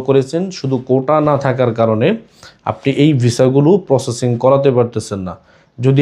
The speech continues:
আপনার এমন হয়ে থাকে, তাহলে আমি বলবো যে আমাদের এখানে আর্জেন্ট কোটা রয়েছে, যদিও এটা আপনার খরচের পরিমাণটা একটু বেশি পড়বে, তার মানে আপনি দ্রুত, আহ, ভিসা কিন্তু প্রসেস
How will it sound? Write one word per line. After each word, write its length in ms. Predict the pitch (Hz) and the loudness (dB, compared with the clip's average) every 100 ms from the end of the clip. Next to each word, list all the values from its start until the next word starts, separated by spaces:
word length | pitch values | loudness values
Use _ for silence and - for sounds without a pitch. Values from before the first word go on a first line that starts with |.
| 143 | 2
আপনার 240 | 143 151 147 139 | 0 0 0 0
এমন 180 | 139 170 170 | 2 4 4
হয়ে 160 | 147 147 135 | 4 4 0
থাকে, 200 | 120 165 160 | -2 -2 0
তাহলে 200 | 139 139 123 | 0 0 0
আমি 140 | 131 131 | -4 -4
বলবো 240 | 120 120 220 220 _ _ - | -2 -2 -4 -8 _ _ -6
যে 80 | 120 110 | -2 0
আমাদের 240 | 117 127 127 | 2 2 2
এখানে 220 | 139 165 180 135 | 0 -2 0 0
আর্জেন্ট 320 | 139 131 131 123 | 0 2 0 0
কোটা 200 | 135 139 131 | -2 0 2
রয়েছে, 360 | 117 107 - 90 _ - - _ _ | 0 -2 -8 -14 _ -20 -20 _ _
যদিও 340 | 123 139 151 147 | -2 2 4 4
এটা 120 | 135 143 | 4 2
আপনার 180 | 143 151 143 | 2 0 0
খরচের 380 | 139 143 139 147 139 | 0 2 2 0 2
পরিমাণটা 420 | 143 139 135 120 120 | 2 2 2 2 0
একটু 140 | 139 135 | 0 0
বেশি 180 | 139 135 127 | 2 0 2
পড়বে, 260 | 147 135 180 185 | 2 2 0 0
তার 120 | 117 120 | -2 0
মানে 120 | 131 135 | 0 0
আপনি 140 | 135 147 131 | 0 0 2
দ্রুত, 300 | 143 147 147 185 | 2 2 2 2
আহ, 340 | - 127 127 117 | 2 0 0 0
ভিসা 240 | 120 120 127 | -2 0 -2
কিন্তু 180 | 135 143 175 - | -2 -4 -4 -2
প্রসেস 300 | 139 139 | -2 -2